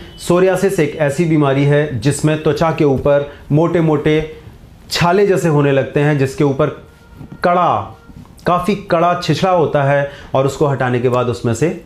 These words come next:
खून आता है। दोस्तों, ये सोरियासिस एक ऐसी बीमारी है जिसने लाखों लोगों की ज़िंदगी बर्बाद की है।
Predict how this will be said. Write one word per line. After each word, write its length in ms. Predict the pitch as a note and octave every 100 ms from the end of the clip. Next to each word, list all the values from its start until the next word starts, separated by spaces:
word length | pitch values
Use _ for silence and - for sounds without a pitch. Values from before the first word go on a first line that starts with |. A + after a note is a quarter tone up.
| -
खून 220 | - D3
आता 220 | B2+ G#2+ A2
है। 220 | G2+ G2+ - - - - - -
दोस्तों, 320 | C#3 F3+ F3 G3
ये 100 | F#3+
सोरियासिस 480 | E3+ E3 E3+ F3+
एक 120 | F3 D#3
ऐसी 200 | D3 E3+
बीमारी 380 | D3+ D3+ D#3+
है 260 | D#3+ E3+ E3+ - -
जिसने 280 | C#3+ D3 E3+
लाखों 480 | D3 C#3 F3 F3+ F#3+
लोगों 220 | E3 D#3+
की 140 | E3
ज़िंदगी 340 | C3 C3+ C3+ C#3+
बर्बाद 400 | B2 A#2 A#2 -
की 80 | G#2+
है। 320 | G#2+ G#2